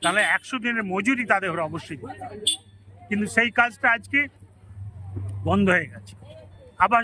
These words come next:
যোজনা বন্ধ হয়ে গেছে। তার কারণ কি? রাজ্য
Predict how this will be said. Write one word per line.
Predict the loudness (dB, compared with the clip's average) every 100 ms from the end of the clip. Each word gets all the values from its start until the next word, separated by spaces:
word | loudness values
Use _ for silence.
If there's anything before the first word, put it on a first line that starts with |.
| 2
যোজনা | 0 2 2 0
বন্ধ | -2 -2
হয়ে | -2 -6
গেছে। | -14 -20 -20 -18 -18 -16 -2
তার | 2 2
কারণ | 4 2 0 -4
কি? | -4 -6 -20 -20 -20 -18 -18 0 2
রাজ্য | 2 0